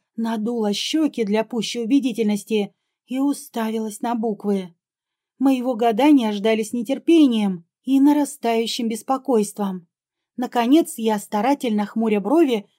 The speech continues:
словно внимательно вчитываюсь в историю мальчика-волшебника, воспитанного маглами, исторгла. «Слышу!» прогудела я, многозначительно при этом глянув на вождей.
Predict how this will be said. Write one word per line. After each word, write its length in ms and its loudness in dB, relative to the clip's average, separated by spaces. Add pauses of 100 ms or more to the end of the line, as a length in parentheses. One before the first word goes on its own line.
словно 460 -4
внимательно 600 -4
вчитываюсь 640 0
в 100 -4
историю 400 -2
мальчика-волшебника, 1200 -2 (240)
воспитанного 760 -4
маглами, 680 0 (260)
исторгла. 880 -2 (500)
«Слышу!» 1600 2 (300)
прогудела 560 -4
я, 400 0 (280)
многозначительно 1080 -2
при 220 -4
этом 300 -2
глянув 420 0
на 120 -4
вождей. 580 -2